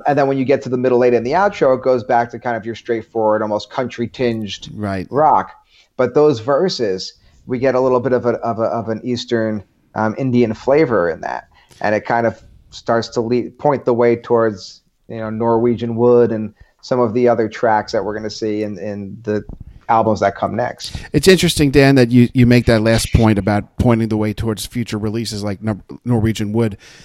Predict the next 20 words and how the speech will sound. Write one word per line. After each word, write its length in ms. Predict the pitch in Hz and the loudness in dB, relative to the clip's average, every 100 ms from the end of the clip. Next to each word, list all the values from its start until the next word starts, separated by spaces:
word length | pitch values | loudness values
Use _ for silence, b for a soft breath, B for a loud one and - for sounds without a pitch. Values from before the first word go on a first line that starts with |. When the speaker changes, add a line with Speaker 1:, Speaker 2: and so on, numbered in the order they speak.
| B B | B B
Speaker 2:
because 380 | 139 - 151 147 | -4 -2 -2 0
when 180 | 151 | 0
I 140 | 156 180 | 0 0
was 200 | 175 - | 0 0
thinking 380 | 160 143 143 123 | -2 0 -2 -2
about 280 | 117 113 | 0 -2
these 180 | 127 110 | -4 -4
albums 420 | 117 113 113 101 | -2 -4 -6 -6
we're 60 | 107 | -6
talking 440 | - 120 107 110 | -4 -4 -6 -6
about 280 | 107 101 104 | -6 -6 -8
tonight, 420 | - 113 117 110 | -8 -6 -4 -4
to 140 | - 123 | -4 -2
me, 440 | 135 156 135 117 - b b b - | 0 2 2 -2 -8 b b b -2
every 440 | 156 165 185 170 | -2 0 -2 -4
album 420 | 127 131 123 120 104 | -4 -4 -4 -6 -6
feeds 480 | - 131 131 113 | -10 -8 -6 -6
into 220 | 113 101 107 | -8 -8 -8
the 100 | 98 | -8
next. 420 | 85 69 - | -8 -12 -16